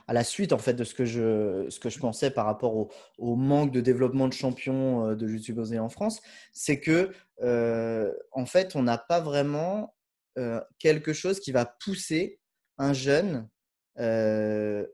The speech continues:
à faire ce sport de onze ans à, euh, l'âge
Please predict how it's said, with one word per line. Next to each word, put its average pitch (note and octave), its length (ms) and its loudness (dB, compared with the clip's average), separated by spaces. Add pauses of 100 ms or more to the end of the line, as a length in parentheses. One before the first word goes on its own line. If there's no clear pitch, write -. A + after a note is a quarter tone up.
(140)
à A#2 240 0
faire F3+ 320 -2
ce - 120 -4
sport C#3+ 560 0 (240)
de C#3+ 560 2 (520)
onze F3 300 2
ans F#3+ 380 0 (260)
à, D#3 600 2
euh, G#2+ 1200 -4
l'âge B2 360 4